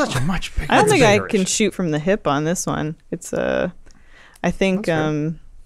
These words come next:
Speaker 4: Ooh, battle
Speaker 2: I
Speaker 4: chest,
Speaker 2: think,
Speaker 4: Game of Thrones.
Speaker 2: uh, you know, y-, the,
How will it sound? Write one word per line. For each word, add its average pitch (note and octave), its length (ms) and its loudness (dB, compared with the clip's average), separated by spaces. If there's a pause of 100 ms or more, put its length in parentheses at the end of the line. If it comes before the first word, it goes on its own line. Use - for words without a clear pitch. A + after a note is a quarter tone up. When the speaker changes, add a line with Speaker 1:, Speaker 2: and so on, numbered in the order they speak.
(100)
Speaker 4:
Ooh, C4+ 140 -10
battle A3+ 280 -8
Speaker 2:
I - 20 -10
Speaker 4:
chest, - 280 -4
Speaker 2:
think, F3+ 240 0
Speaker 4:
Game F3 100 2
of D#3+ 540 2
Thrones. - 0 -
Speaker 2:
uh, E3+ 40 -10 (880)
you G3+ 100 4
know, E3 180 4
y-, - 340 -4 (1500)
the, F3+ 220 0